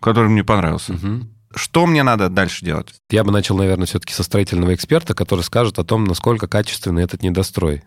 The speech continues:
Speaker 2: да,
Speaker 1: Мгм.
Speaker 2: который проверит саму конструкцию, проверит все вот подводящие элементы с водой связанные, да, с, с коммуникациями, посчитал, сколько это будет доделать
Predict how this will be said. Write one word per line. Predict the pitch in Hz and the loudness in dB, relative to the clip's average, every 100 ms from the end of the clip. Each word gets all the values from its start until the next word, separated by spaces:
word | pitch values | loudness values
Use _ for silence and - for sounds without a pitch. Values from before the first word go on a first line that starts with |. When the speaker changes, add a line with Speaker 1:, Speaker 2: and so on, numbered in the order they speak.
| - | -2
Speaker 2:
да, | 123 | 0
Speaker 1:
Мгм. | 113 | 2
Speaker 2:
который | - 95 90 | 0 0 -2
проверит | - 90 110 113 98 - - - | 0 0 2 2 0 -6 -20 -20
саму | - - 107 101 | -6 -2 0 2
конструкцию, | 92 85 127 143 - 98 | 0 -2 -2 -2 0 -2
проверит | - 92 95 95 85 | 0 0 2 0 -2
все | - - 101 | -4 -2 0
вот | 90 85 | 0 -2
подводящие | - 90 98 101 92 - 85 | -2 0 2 2 0 -2 -2
элементы | 85 92 92 87 85 | 0 0 0 -2 -8
с | - - | -8 -2
водой | 87 113 143 | 0 0 0
связанные, | - 101 90 87 85 82 | 0 0 0 0 -2 0
да, | 90 110 98 | 0 0 -2
с, | - - | -6 -6
с | 85 - | -6 -4
коммуникациями, | 87 85 - 123 - - 92 90 87 - - - - - _ | -2 -2 0 -2 0 -2 0 0 -2 -8 -20 -20 -20 -20 _
посчитал, | 101 - 104 117 127 | -2 0 0 2 2
сколько | 127 - 113 98 | 0 0 0 0
это | 90 | -2
будет | 92 95 | -2 0
доделать | 90 90 87 82 104 - | 0 -2 0 0 0 -4